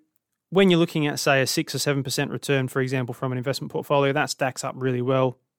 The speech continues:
to a two percent retur-, um, two percent saving on a mortgage.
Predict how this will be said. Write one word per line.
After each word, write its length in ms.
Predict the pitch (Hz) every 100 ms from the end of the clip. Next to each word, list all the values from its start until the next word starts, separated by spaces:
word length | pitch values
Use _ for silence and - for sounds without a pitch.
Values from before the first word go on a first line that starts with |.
| -
to 120 | 131
a 60 | 117
two 220 | - 143
percent 360 | - - 135 127
retur-, 280 | - 143
um, 280 | 123 120 120
two 160 | - 143
percent 260 | - 120
saving 400 | - 135 131 131
on 140 | 123 120
a 20 |
mortgage. 500 | 147 202 127 123